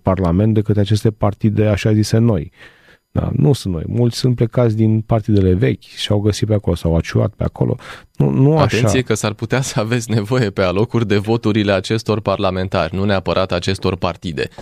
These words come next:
Speaker 2: Vedeți
Speaker 1: Da.
Speaker 2: că pleacă tot felul de oameni din pod,
Speaker 1: Și
Speaker 2: din
Speaker 1: pentru că
Speaker 2: S O S,
Speaker 1: cei
Speaker 2: de-a
Speaker 1: mai,
Speaker 2: lungul timpului.
Speaker 1: cei, cei mai
Speaker 2: În
Speaker 1: de,
Speaker 2: cazul în
Speaker 1: cei
Speaker 2: care
Speaker 1: mai
Speaker 2: va
Speaker 1: de
Speaker 2: fi un guvern
Speaker 1: calitate dintre
Speaker 2: minoritar,
Speaker 1: ei și-au
Speaker 2: s-ar
Speaker 1: dat
Speaker 2: putea să
Speaker 1: seama
Speaker 2: aveți
Speaker 1: încet.
Speaker 2: nevoie de acele
Speaker 1: Da.
Speaker 2: voturi.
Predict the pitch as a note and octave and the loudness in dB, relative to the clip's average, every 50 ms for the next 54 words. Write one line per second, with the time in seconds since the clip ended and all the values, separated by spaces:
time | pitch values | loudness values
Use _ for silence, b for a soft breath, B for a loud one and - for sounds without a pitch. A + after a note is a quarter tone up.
0 | B B - A#2 G#2 A#2+ - - A#2 - - A#2+ B2 - A2+ G#2+ - A#2+ A2+ - | B B 2 2 2 2 2 0 -2 -2 0 -2 -2 0 0 -2 0 -2 -4 -2
1 | - A#2 A#2 A#2 G#2+ F#2+ F#2 F#2+ F#2 G2 G#2 G#2+ G2 F#2 F2+ F2+ F2+ E2+ E2+ E2+ | -2 -2 0 0 0 0 2 2 2 2 0 0 -2 -2 -2 -2 -2 -2 -2 -2
2 | - A#2 C3 C3+ C3 - - - G2 C3+ G#2 A2+ C3 B2 - - C3+ A#2+ B2 - | 0 0 0 0 -2 -2 -2 2 2 4 4 4 2 2 4 2 2 2 2 2
3 | - - - D#3 D3+ C#3 A#2 G#2+ G#2 - A2+ A2+ G#2+ - - D3 C#3+ C3+ - - | 2 4 4 4 4 4 2 0 0 0 -2 0 2 2 2 2 2 2 0 -2
4 | C#3 C3+ C#3 C3+ C3+ C3 B2+ A#2 B2 B2 C#3 C#3 B2+ C3+ B2+ B2 B2 - B2+ C3+ | 0 2 2 2 2 2 2 2 4 4 4 2 2 2 0 0 2 2 4 4
5 | D3 C#3 D3 - C3+ C3 C#3 C3+ C3 B2+ B2+ C3 B2 B2+ B2 B2 B2 C#3+ C3+ A#2+ | 6 6 6 4 4 4 2 2 2 4 4 4 6 6 6 4 6 4 4 6
6 | A#2+ C#3 C3+ A2 C3 B2+ B2 A#2+ C3+ C#3 C3+ C3 B2 C3+ B2+ B2+ B2 B2+ C#3 C3+ | 4 4 4 4 4 4 4 4 4 4 4 4 2 4 4 4 4 4 4 4
7 | B2 A#2 A2+ A2+ A2+ G#2+ G#2 - G2+ F#2+ - F#2 F#2 E2+ E2+ F2 D#2+ E2 - A2 | 4 4 4 4 4 4 2 2 2 0 2 2 2 0 2 2 0 2 2 2
8 | - - D#2+ - C#2 - B B | 2 2 0 0 -4 -6 B B